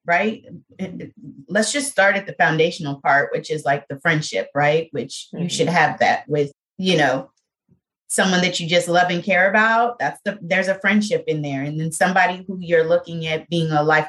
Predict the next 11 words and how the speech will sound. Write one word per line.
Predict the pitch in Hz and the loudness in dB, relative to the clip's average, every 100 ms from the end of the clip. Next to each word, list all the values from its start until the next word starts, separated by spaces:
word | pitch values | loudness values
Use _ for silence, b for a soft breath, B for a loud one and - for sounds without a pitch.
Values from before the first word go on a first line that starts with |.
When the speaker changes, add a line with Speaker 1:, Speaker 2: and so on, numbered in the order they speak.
| - | 0
Speaker 1:
partner | 156 139 131 | 0 0 -4
with, | 135 - | -4 0
right? | 156 175 - | 2 2 0
Like, | 156 156 - _ _ _ _ - | -2 -2 -10 _ _ _ _ 0
there's, | 175 170 | 2 2
there's | 156 175 175 160 | -2 0 2 0
that. | 190 160 - 156 | 0 0 -2 -2
But | 180 170 - _ _ _ _ _ _ _ | 0 0 -6 _ _ _ _ _ _ _
I | 151 202 269 302 - | -2 0 0 -4 -2
am | 214 196 | 0 0
going | 196 190 196 | -6 -8 -12